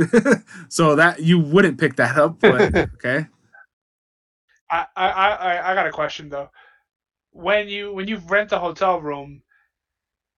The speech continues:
Speaker 3: I'm assuming they're, they're boxing in a cleaning charge into the initial thing,
Speaker 1: No,
Speaker 3: or do
Speaker 1: it's
Speaker 3: they
Speaker 1: in.
Speaker 3: charge you
Speaker 1: E-,
Speaker 3: after the
Speaker 1: everything
Speaker 3: fact
Speaker 1: is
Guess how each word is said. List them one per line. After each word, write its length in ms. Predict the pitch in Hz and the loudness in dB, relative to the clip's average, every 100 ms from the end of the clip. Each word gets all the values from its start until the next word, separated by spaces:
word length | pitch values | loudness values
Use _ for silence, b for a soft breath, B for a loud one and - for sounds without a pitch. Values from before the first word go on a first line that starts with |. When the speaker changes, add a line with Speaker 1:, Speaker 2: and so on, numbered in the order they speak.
| _ | _
Speaker 3:
I'm 160 | 196 180 | -12 -10
assuming 480 | 156 220 226 214 190 | -6 -4 -2 -2 0
they're, 220 | 180 156 | -2 -2
they're 160 | 165 160 | -6 -4
boxing 460 | 170 175 - 185 | -2 -2 -4 -8
in 100 | 175 | -6
a 60 | 160 | -6
cleaning 400 | - 180 165 147 | -4 -4 -6 -8
charge 400 | 160 151 147 143 | -2 0 0 -4
into 220 | 151 - | -12 -10
the 140 | 147 143 | -8 -8
initial 340 | 147 147 135 | -8 -8 -10
thing, 360 | - 175 143 135 | -8 -8 -4 0
Speaker 1:
No, 160 | 131 | 2
Speaker 3:
or 60 | 120 | 0
do 100 | 123 | 0
Speaker 1:
it's 20 | |
Speaker 3:
they 120 | 160 | 0
Speaker 1:
in. 0 | |
Speaker 3:
charge 280 | - - 113 | 2 0 2
you 40 | 139 | 0
Speaker 1:
E-, 60 | |
Speaker 3:
after 320 | 156 175 170 165 | 2 2 2 0
the 80 | |
Speaker 1:
everything 60 | 151 | 0
Speaker 3:
fact 240 | 123 113 | -2 -4
Speaker 1:
is 60 | - | -6